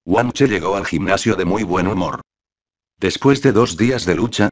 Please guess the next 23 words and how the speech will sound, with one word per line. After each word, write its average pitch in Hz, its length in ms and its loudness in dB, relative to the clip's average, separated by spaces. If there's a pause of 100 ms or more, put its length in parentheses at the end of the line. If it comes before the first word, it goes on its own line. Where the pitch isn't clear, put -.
descubrió 95 600 0
que 82 160 2
el 73 120 -6
cultivo 101 440 -2
de 104 100 -4
la 98 80 -6
oruga 95 260 0
verde 104 380 2
había 101 260 2
mejorado 87 460 -2
muy 98 220 0
rápidamente. 90 760 -2 (760)
Además, - 480 -4 (100)
cultivó 95 400 0
la 101 140 2
habilidad 87 460 -2
origen 92 380 -2
de 85 120 0
la 73 80 2
bestia 87 440 -2
todas 107 400 -2
las 92 200 -2
noches, 110 460 0